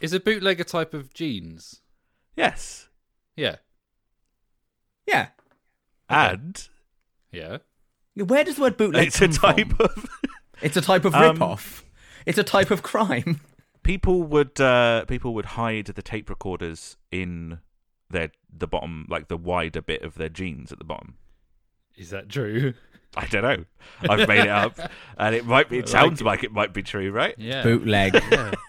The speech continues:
Speaker 3: origin word.
Speaker 1: You'd have to have really big turn-ups.
Speaker 2: Why don't we do this while we're watching the thing? Not to
Speaker 1: Sure,
Speaker 2: make this,
Speaker 1: okay.
Speaker 2: you know, any longer.
Speaker 3: Smugglers would conceal bottles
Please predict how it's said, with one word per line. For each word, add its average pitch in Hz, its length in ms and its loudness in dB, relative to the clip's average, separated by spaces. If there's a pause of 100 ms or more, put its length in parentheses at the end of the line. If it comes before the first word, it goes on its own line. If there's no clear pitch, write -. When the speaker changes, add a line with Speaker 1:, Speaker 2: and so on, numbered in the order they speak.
Speaker 3:
origin 95 840 -2 (200)
word. 87 680 -12 (200)
Speaker 1:
You'd 131 100 -10
have 165 120 0
to 175 60 0
have 135 120 -2
really 156 380 4
big 135 240 2
turn-ups. 123 840 -6
Speaker 2:
Why 196 120 6
don't 277 120 2
we 269 80 -6
do 240 140 -6
this 220 200 -2
while 160 260 4
we're 151 120 6
watching 135 400 -2
the 113 60 -8
thing? 107 460 -6
Not 143 160 -4
to - 60 -12
Speaker 1:
Sure, 127 140 -2
Speaker 2:
make 95 220 -4
this, 120 180 -4
Speaker 1:
okay. 113 140 0
Speaker 2:
you - 60 -4
know, - 40 -12
any 120 140 0
longer. 196 340 4
Speaker 3:
Smugglers 208 400 4
would 175 280 2
conceal 190 840 2
bottles 160 760 0